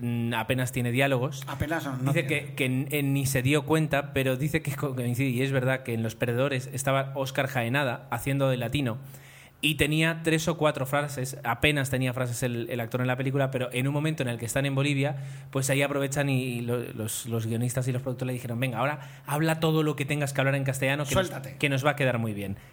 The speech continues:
Speaker 1: Es verdad. Am, dice que, bueno, que perdón, eh, ta, ta, ta, ta, pa, pa,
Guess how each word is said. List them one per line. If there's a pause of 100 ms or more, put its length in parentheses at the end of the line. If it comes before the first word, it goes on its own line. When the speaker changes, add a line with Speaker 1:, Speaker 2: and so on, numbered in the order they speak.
(120)
Speaker 1:
Es
verdad. (680)
Am, (140)
dice
que,
bueno,
que (960)
perdón,
eh,
ta,
ta,
ta,
ta,
pa,
pa,